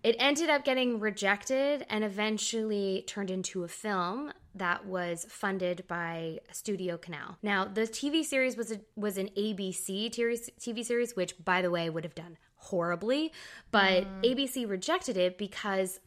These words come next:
Speaker 1: of many reasons. But one of their big reasons was that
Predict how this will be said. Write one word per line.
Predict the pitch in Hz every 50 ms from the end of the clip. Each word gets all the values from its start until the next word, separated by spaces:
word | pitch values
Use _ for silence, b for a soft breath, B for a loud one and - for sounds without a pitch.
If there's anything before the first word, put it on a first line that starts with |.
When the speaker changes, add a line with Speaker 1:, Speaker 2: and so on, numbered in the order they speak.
| _ -
Speaker 1:
of | 190 175 175
many | 190 208 247 269 285 269 214
reasons. | 165 170 165 156 156 - - - - 214 196
But | - - 220 240
one | 247 370 453 440
of | 415 330 262
their | 262 254 226
big | 175 180 165 160 151
reasons | 156 151 160 160 - 156 160 185 277 311 349 - B B B B B B B
was | 208 240 240 226 233
that | - 226 226 220 220 220 226 - - - -